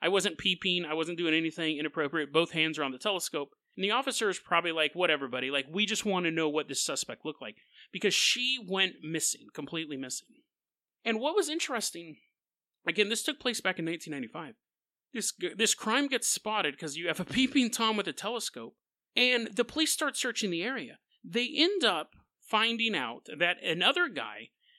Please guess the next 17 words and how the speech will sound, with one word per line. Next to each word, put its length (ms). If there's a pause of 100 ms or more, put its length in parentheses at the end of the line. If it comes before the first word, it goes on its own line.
(220)
was 380
videotaping 760
crop 340
vandalism. 580
He 80
was 120
having 260
problems 420
with 180
crop 260
vandalism, 460
<laughs> 40
which 220
I 80
think 280
might 220
actually 460